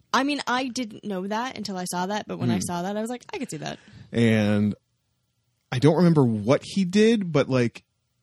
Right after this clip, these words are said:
Speaker 2: he won, like, an M T V Music Award or something, and, like, his speech or the way he was dressed or the way he talked or something, it was like, "Oh, he's a fucking crazy weirdo."
Speaker 1: <laughs>
Speaker 2: Um, so he directed that video, and Much Music back in the day,
Speaker 1: Yeah.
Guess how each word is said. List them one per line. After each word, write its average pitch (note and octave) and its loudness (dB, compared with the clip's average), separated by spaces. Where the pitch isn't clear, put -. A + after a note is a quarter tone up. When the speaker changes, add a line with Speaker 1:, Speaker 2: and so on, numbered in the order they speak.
Speaker 2:
he A#2 0
won, A2 -2
like, G#2 -4
an G#2+ -2
M G#2+ 0
T A2+ -2
V G#2 -2
Music G#2 -2
Award G#2+ -2
or G#2+ -2
something, G#2 -2
and, G#2 -2
like, G2+ -4
his G#2 -4
speech A#2 -4
or A2 -2
the G#2 -2
way G#2+ -2
he G#2+ -2
was G#2 -4
dressed G#2 -4
or G#2 -4
the G2+ -6
way G2 -4
he G2+ -4
talked F#2+ -10
or G2+ -8
something, G2+ -4
it G#2 0
was G2+ -4
like, G#2 -4
"Oh, G#3 8
he's D3+ 4
a C#3+ 0
fucking C#3 0
crazy B2+ 0
weirdo." B2+ 2
Speaker 1:
<laughs> - -18
Speaker 2:
Um, A2+ -2
so C3 0
he A#2+ 4
directed D3+ 4
that C#3+ 4
video, G2 0
and A2 2
Much C#3 6
Music C3+ 2
back C#3 2
in D3 0
the C#3 2
day, C#3+ 2
Speaker 1:
Yeah. F#3+ 0